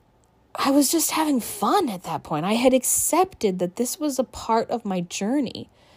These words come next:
And until I was going through all of this to, to write this up and to th-, really think about this, it struck me that I've kind of lost that over the last twenty years.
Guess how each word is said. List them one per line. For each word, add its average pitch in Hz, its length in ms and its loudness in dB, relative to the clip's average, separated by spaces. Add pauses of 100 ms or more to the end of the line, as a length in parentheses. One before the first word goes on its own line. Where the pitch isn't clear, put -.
(720)
And 269 380 6 (240)
until 285 340 2 (160)
I 392 60 8
was 262 360 2 (400)
going 269 280 8
through 262 420 2
all 226 300 8
of 208 160 0
this 196 400 2 (120)
to, 196 300 2
to 202 300 -2
write 208 360 -2
this 208 200 -2
up 196 180 0
and 196 100 -4
to 175 60 -2
th-, - 340 -14
really 208 220 4
think 202 280 -6
about 208 300 -4
this, 226 240 -2 (880)
it 330 140 6
struck - 560 0
me 214 200 0
that 214 340 2 (160)
I've - 360 -4
kind 381 420 -2
of 339 80 2
lost 214 640 -2
that - 580 -4 (520)
over 240 180 4
the 226 340 4
last 214 420 0
twenty 202 480 -4
years. - 460 -4